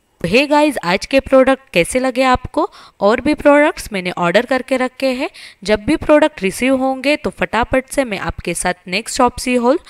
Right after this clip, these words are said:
शेयर करूंगी। तो कैसे आपको प्रोडक्ट्स लगे, इनकी क्वालिटी कैसी लगी, कमेंट में ज़रूर बताना। और नेक्स्ट हॉल किस ऐप पे बनाऊँ,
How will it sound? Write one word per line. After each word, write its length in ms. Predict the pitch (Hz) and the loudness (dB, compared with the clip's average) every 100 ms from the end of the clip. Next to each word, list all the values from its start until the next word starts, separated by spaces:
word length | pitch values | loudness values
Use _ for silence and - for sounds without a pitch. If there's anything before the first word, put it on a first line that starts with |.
| - _ | -20 _
शेयर 260 | - 185 233 | -2 -2 0
करूंगी। 480 | - 240 247 254 370 | 2 2 0 -4 -8
तो 760 | _ _ _ _ _ _ - | _ _ _ _ _ _ -6
कैसे 260 | 208 202 294 | -2 -2 2
आपको 320 | 302 311 302 | 0 2 0
प्रोडक्ट्स 540 | 294 185 185 240 - - | 0 2 2 0 -4 -4
लगे, 260 | 262 269 - - _ | -2 -2 -4 -12 _
इनकी 260 | 226 247 320 | -8 -2 0
क्वालिटी 380 | 302 294 294 277 | 4 2 2 -2
कैसी 320 | - 185 - | -2 -2 -2
लगी, 280 | 254 254 247 | -2 -2 -2
कमेंट 380 | 233 190 185 185 | -2 -2 -4 -4
में 100 | 190 | -4
ज़रूर 460 | 160 185 175 202 233 | 0 2 2 2 2
बताना। 500 | 254 - 247 247 285 - - - | 0 0 -2 -2 -6 -10 -16 0
और 120 | 190 | 0
नेक्स्ट 380 | 196 220 294 - | 0 -4 -4 -4
हॉल 280 | - 269 381 - - _ - | 4 4 4 -2 -20 _ -6
किस 200 | 277 302 | -4 0
ऐप 180 | 277 277 | 0 2
पे 100 | 277 | 2
बनाऊँ, 440 | 262 254 262 277 | 2 2 0 0